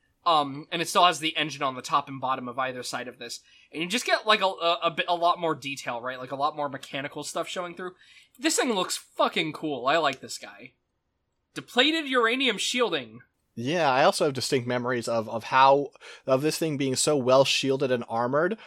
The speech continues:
Speaker 2: that I'm getting hit by, like, fire, like, primary weapons, like, the primary armaments of, like, a destroyer, and it's just pushing me <laughs> around because I'm so
Speaker 1: I,
Speaker 2: well shielded.
Speaker 1: I do love the tech room description, because this is the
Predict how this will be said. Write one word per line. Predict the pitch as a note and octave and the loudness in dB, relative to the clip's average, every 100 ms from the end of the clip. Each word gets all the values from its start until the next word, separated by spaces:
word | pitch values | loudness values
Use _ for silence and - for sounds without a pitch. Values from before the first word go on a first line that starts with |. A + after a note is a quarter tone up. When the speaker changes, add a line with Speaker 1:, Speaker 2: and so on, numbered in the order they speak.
| - - | -20 -2
Speaker 2:
that | C3+ | 2
I'm | C#3+ E3 | 4 2
getting | D#3 D3+ A#2+ | 0 -2 -4
hit | G#2+ - D3+ D#3 - | -10 -4 2 2 0
by, | B2 B2+ B2 | 2 4 4
like, | A#2 A2 - | 2 -2 -4
fire, | - C3+ C3 C3+ | -2 2 4 2
like, | C#3 C3 - - - _ _ | 2 2 0 -18 -20 _ _
primary | - D#3 D#3+ D#3+ D#3 C#3 | 2 6 8 6 2 4
weapons, | B2+ B2+ C#3 C3+ | 4 2 0 -2
like, | C3 A#2 | -4 -2
the | A#2 | -2
primary | - C#3 C#3 C3 B2+ | 0 0 2 0 0
armaments | A#2+ A#2+ B2 B2 - | 0 -2 -2 -4 -6
of, | B2 A2+ | -4 -4
like, | A2+ A2 - - | -2 -4 -6 -8
a | |
destroyer, | A2 G#2+ - - A2+ A2+ C#3 F#3 F#3+ - - _ - | -6 -4 -6 -6 -2 0 2 0 -2 -10 -20 _ -2
and | C#3+ | 0
it's | B2+ | 0
just | - C3+ | -2 -4
pushing | - D#3 - D#3+ | -2 0 2 2
me | C3 A#2 | 0 0
<laughs> | |
around | G#2 G2+ A#2 - - C#3+ - - | -2 -2 -2 0 0 -2 -6 -12
because | D3+ - D#3 | -12 -10 -6
I'm | D3+ D#3+ | -4 2
so | B3+ D#3 | 4 4
Speaker 1:
I, | |
Speaker 2:
well | D3+ C#3+ | 2 -2
shielded. | - C3 C3 A#2+ A#2+ | -4 -4 -4 -6 2
Speaker 1:
I | B3+ | 2
do | G3 C4+ D#4+ | 4 0 2
love | A#3+ C4 B3 | 6 6 6
the | G#3 | -4
tech | - A3+ A3 | 2 2 2
room | B3 A#3 | -2 -4
description, | A3 - - A3+ - B3+ B3+ | -6 -4 -2 -2 -2 -6 -6
because | A#3+ E3+ | -10 -6
this | G#3 A#3 | -4 -2
is | G#3+ | -4
the | G#3+ | -6